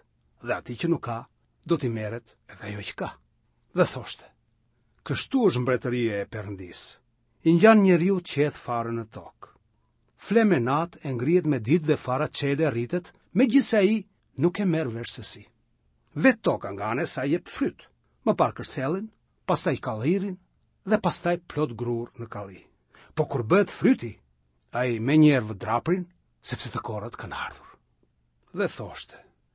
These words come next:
"Si mund ta krahasojmë mbretërinë e Perëndis? Me çfarë shëmbëlltyre mund ta përshkruajmë?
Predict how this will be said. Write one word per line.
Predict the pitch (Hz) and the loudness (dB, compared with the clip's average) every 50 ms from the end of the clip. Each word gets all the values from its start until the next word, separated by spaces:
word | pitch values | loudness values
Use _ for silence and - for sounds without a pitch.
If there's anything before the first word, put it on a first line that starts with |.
| _ _ _ _ | _ _ _ _
"Si | - - - - 277 | -10 -4 -2 0 0
mund | 247 180 143 120 110 | 2 2 0 -2 -2
ta | 120 107 | -6 -8
krahasojmë | - - 123 120 110 104 - - 131 123 113 101 101 104 | -8 -6 -6 -6 -6 -6 -6 -4 -4 -4 -4 -4 -8 -8
mbretërinë | 107 110 104 98 - 104 104 101 95 95 | -8 -10 -10 -10 -10 -10 -10 -10 -12 -12
e | - | -14
Perëndis? | 98 90 90 90 90 90 90 - - - - - _ _ _ _ _ _ _ _ _ - | -16 -16 -14 -14 -16 -16 -16 -16 -16 -16 -16 -18 _ _ _ _ _ _ _ _ _ -4
Me | 165 | -2
çfarë | 170 - - - 247 202 - | -2 -2 -2 -2 -2 -2 0
shëmbëlltyre | - 196 170 151 135 - - 147 147 131 120 110 | 0 2 2 2 2 0 0 0 0 0 0 0
mund | 113 127 123 117 | -2 -2 -2 -4
ta | 117 | -6
përshkruajmë? | 104 - 117 - - - - 127 113 104 95 95 - _ | -6 -6 -6 -8 -8 -8 -10 -12 -10 -12 -14 -16 -20 _